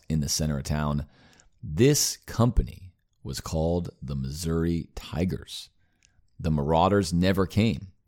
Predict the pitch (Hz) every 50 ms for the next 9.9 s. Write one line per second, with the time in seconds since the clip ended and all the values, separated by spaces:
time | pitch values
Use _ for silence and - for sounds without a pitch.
0 | _ _ _ - 76 85 87 78 - - - - 92 104 95 - 104 92 80 82
1 | 78 73 73 - 98 92 - - 87 78 - - 80 85 87 82 90 90 85 -
2 | - - 71 69 85 85 85 80 78 76 - - 87 80 80 78 78 67 65 60
3 | 90 92 92 90 90 90 90 - - - - - - - - - - - _ _
4 | _ _ - 82 82 76 - - - 82 92 95 95 92 - - 90 82 76 71
5 | - 82 82 82 82 82 80 80 82 90 92 92 - - - 87 85 85 85 82
6 | 78 - - 71 71 67 65 65 73 76 80 85 85 87 90 90 90 87 - _
7 | - - 76 67 69 76 87 101 95 78 58 52 - - - - _ _ - -
8 | 69 71 71 - - 73 64 67 65 62 69 64 65 67 65 64 62 62 57 -
9 | - 50 58 - 52 50 50 - - - 71 76 80 78 80 80 78 -